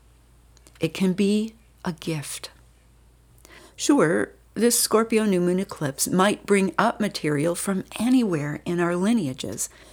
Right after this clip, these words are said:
including our current lifetime, that we might need to or wish to face. This is also a gift. The presence of Uranus conjunct the North Node and opposite the South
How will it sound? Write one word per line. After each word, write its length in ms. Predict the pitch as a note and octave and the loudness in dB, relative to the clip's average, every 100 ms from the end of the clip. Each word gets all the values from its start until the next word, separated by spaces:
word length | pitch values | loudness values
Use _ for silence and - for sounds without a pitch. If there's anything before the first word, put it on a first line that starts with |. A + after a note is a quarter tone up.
| - - | -20 0
including 600 | F#3 F3 - A#3+ B3 G#3+ | 0 2 2 4 4 2
our 100 | E3 | 0
current 400 | - - G3+ - | -2 0 0 0
lifetime, 640 | C3 D3 - E3 D3+ E3 - - - - _ | -4 -6 -6 -2 -2 -2 -10 -20 -20 -20 _
that 140 | G3 | 4
we 120 | G3 G3+ | 4 2
might 320 | G3 G#3+ - | 2 0 0
need 280 | F3 E3+ - | 0 0 -2
to 360 | G#3 G#3 A3 - | -2 -2 -2 -2
or 180 | G#3 G3+ | -2 -2
wish 340 | D3 D3+ - | -2 -4 -4
to 340 | - G#3 A#3 - _ | -2 -2 -2 -10 _
face. 540 | - - B3+ C#3 - - _ _ _ _ _ _ - _ _ _ _ _ - | -4 -2 -2 -2 -4 -4 _ _ _ _ _ _ -20 _ _ _ _ _ -10
This 420 | D#3+ F#3 G3 - - | 2 2 2 -2 -4
is 240 | - F#3 - - | 0 0 0 -6
also 720 | E3 F3 E3 - - - - _ _ _ - | -8 -6 -6 -4 -4 -4 -8 _ _ _ -6
a 60 | |
gift. 500 | D3+ - A#2+ - - - _ _ _ _ - - - - - _ _ _ _ _ _ | -2 -2 -4 -8 -16 -18 _ _ _ _ -20 -20 -20 -20 -20 _ _ _ _ _ _
The 140 | F#3 F#3 | 2 2
presence 420 | G#3 A#3 B3 A#3 | 4 4 4 4
of 100 | G3+ | 4
Uranus 540 | G#3+ G#3+ E3 B2+ C3+ | 4 4 2 2 0
conjunct 640 | - - F3+ G3+ A3 A#3+ - | 0 0 4 6 6 2 0
the 80 | G#3 | 2
North 340 | G#3 A3 A3 | 2 0 0
Node 300 | F3+ D3+ D#3 | 0 0 0
and 180 | C#3+ C#3+ | -2 0
opposite 500 | D3+ D#3+ F#3+ - F#3 | -2 0 -2 -2 -2
the 80 | G3 | -2
South 480 | - D#3 C#3+ D3 | 0 0 -2 -6